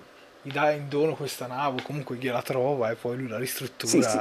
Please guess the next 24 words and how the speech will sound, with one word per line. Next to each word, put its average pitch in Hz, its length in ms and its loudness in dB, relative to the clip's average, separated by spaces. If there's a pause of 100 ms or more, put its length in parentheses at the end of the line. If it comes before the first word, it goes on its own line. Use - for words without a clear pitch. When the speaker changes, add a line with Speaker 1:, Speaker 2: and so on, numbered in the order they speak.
Speaker 2:
però, 156 340 6
ehm, 131 1040 2
cioè, 135 120 2
dicono 135 340 6
che 123 140 4
è 120 40 8
una, 113 300 4
una 110 180 4
specie 113 240 -2
di 107 100 2
scoperta, 110 580 4
di 107 120 2
invenzione 107 520 2
del 104 120 4
padre 104 340 4
di 101 220 4
Tukuvma, 92 580 0
ma, 101 160 -6 (100)
eh, 98 60 -6 (1080)
il 113 140 0
canon 127 300 4
diceva 110 340 2
un'altra 101 280 0
cosa. 92 240 0